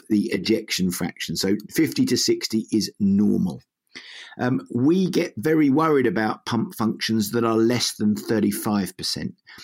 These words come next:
And often patients with less than thirty-five percent, if they're,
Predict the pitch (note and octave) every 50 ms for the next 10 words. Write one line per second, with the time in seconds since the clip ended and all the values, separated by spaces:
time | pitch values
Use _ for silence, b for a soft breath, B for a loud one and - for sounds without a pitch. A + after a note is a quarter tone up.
0 | B B B B - A2+ B2+ B2+ B2+ - B2 A#2+ A2+ G#2+ - - - - _ _
1 | _ - - C#3 C3+ C3 C3+ A#2+ - - A2 A2 F#2+ A2+ A#2 A#2+ - - - A2
2 | G2+ G2+ - - D#3 D3+ C#3 C3 B2+ - - D#3+ E3+ E3 C#3+ C3+ - - - -
3 | G3 G#2 G3+ - - - - - - G#3+ G#3 G2 -